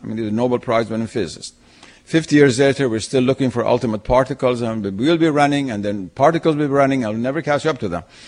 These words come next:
Because of a metaphysical reason, the cut is not just a few billiard balls that just happen to be very small, and we just haven't found the little ones in the corner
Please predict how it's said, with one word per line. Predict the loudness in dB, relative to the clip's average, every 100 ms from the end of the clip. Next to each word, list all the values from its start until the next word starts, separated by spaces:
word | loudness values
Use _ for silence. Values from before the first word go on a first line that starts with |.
| -20 -20 -4
Because | 2 4
of | 6
a |
metaphysical | 4 4 4 2 2 2
reason, | 2 4 2 0
the | -2
cut | 0 0
is | 0
not | 2 2 2
just | -2 -4
a | -6
few | -4 -2 0 -2 -10 0
billiard | 2 4 4 4
balls | 4 4 4 0
that | -4 -4
just | -6
happen | -6 -6 -6
to |
be | -4
very | -2 -4
small, | -4 0 0 0
and | -2
we |
just | -4 -2
haven't | -2 -2
found | -2 0
the | 0
little | 0 0 0
ones | -2 -4
in | -8
the |
corner | -2 -2 0 -2